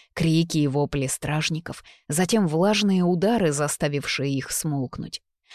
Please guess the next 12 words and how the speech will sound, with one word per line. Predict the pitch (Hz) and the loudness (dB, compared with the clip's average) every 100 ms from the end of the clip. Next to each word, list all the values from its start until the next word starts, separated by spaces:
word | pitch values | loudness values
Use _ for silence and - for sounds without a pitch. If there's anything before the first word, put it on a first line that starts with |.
| - - | -14 -6
Осторожно | 170 165 170 170 160 151 | -2 0 2 2 2 2
поднеся | 143 143 151 - 160 | -2 0 -2 0 -2
факел | 160 170 147 131 | -2 -2 -2 -2
к | - | -4
себе | 131 135 | -4 -2
ближе, | 123 151 226 180 147 - - | -2 -2 -2 -2 -4 -10 -4
Линчун | 185 208 202 262 247 | 2 4 4 2 0
скользнула | - 185 180 202 220 202 | 0 -2 0 0 2 0
в | - | -2
кромешную | 175 180 208 - 196 190 | -2 0 0 0 -2 -2
тьму | - 170 180 | -2 -2 -2
камеры. | - 156 143 131 - | -2 -4 -4 -8 -10